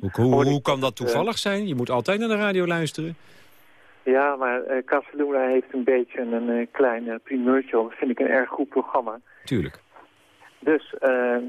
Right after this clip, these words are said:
Speaker 2: naar de beslommering van de dag denk ik dan, zet ik even Casaluna
Speaker 1: Oh,
Speaker 2: aan.
Speaker 1: dat bedoel je met
Speaker 2: Maar
Speaker 1: toevallig, ja.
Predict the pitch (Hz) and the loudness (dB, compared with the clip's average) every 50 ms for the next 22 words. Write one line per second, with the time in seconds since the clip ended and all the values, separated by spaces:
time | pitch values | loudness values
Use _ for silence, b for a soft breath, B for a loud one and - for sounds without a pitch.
0 | - _ - 143 135 131 123 131 127 - 156 139 131 135 135 135 120 - - 135 | -12 _ -2 0 0 0 -2 -6 -2 0 0 0 0 -2 -6 -6 -10 -12 -10 -4
1 | 131 131 131 160 156 - - - - 127 123 - 139 131 - - 170 147 123 123 | -4 0 2 2 0 0 -2 -8 -10 -10 -8 -8 -12 -12 -4 0 0 0 0 -2
2 | 123 - - 135 120 - - 123 123 123 - - - 127 123 - - - - 151 | -8 -8 -8 -6 -6 0 2 2 2 2 -4 -4 -2 -2 -2 -2 -6 -12 -10 -6
3 | 170 170 160 110 113 117 110 123 113 104 98 110 104 98 95 92 147 131 120 117 | -2 0 0 2 2 2 0 0 -2 -2 0 0 2 2 2 2 2 0 0 -2
4 | - 78 76 - 87 85 | -4 -6 -8 -8 -8 -10